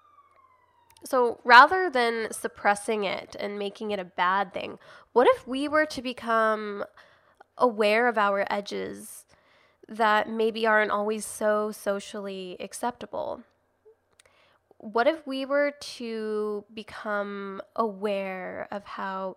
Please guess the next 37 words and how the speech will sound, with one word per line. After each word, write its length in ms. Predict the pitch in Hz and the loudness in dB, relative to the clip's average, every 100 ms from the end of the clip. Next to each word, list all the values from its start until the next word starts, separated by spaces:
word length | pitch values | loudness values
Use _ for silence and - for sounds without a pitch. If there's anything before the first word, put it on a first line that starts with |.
| 190 | -10
judgmental 960 | 208 196 202 185 196 196 214 180 185 190 | -10 -10 -10 -10 -10 -6 -4 -2 -6 -10
we 120 | 185 | -12
might 240 | 185 180 | -12 -12
actually 520 | 185 180 - 196 175 175 | -12 -12 -14 -14 -14 -14
be 520 | 180 - - - - | -14 -14 -16 -20 -18
and 160 | 185 185 | -16 -16
just 320 | 180 - - _ _ - | -16 -20 -20 _ _ -20
admit 380 | 185 185 240 - | -16 -8 -8 -6
that 200 | 175 - | -8 -8
to 160 | 196 | -10
ourselves, 720 | 185 185 - 180 - - - _ - - _ | -10 -10 -10 -10 -10 -14 -20 _ -20 -20 _
or 80 | - | -10
how 180 | 214 214 | -4 -4
jealous 560 | 196 - 220 220 190 214 | -4 0 2 2 -2 -6
or 100 | 202 | -8
resentful 640 | 214 196 226 285 - 262 | -8 0 0 0 0 -2
we 140 | 214 | -2
can 260 | 202 - 196 | -10 -12 -12
be 400 | 190 180 - - _ _ _ | -10 -10 -12 -14 _ _ _
and 440 | 214 208 208 202 - 208 | -4 -2 -2 -8 -12 -10
make 260 | 208 226 | -10 -4
that 160 | 240 233 | -2 0
okay? 680 | 202 - 226 302 - - - _ _ _ _ _ _ _ _ | -2 -4 -8 -6 -8 -14 -20 _ _ _ _ _ _ _ _
Not 360 | 226 226 - 294 | -2 0 2 2
in 100 | 285 | 0
the 80 | |
sense 320 | 247 247 240 226 | 2 0 -2 -4
of 120 | 190 | -8
using 380 | 214 220 220 202 | -8 -4 -2 0
it 240 | 196 196 | 0 0
as 220 | 202 196 | -2 -4
a 40 | 202 | -4
justification 1000 | 208 - 214 196 - 220 208 - 208 202 | -4 -6 -12 -12 -6 -4 -4 -4 -4 -6
to 260 | - 190 190 | -8 -8 -6
manipulate 640 | 196 208 233 196 185 180 | -4 -2 -2 -2 -4 -4
people 320 | - 180 190 | -8 -8 -4
or 400 | 185 196 185 185 | 0 0 -2 -4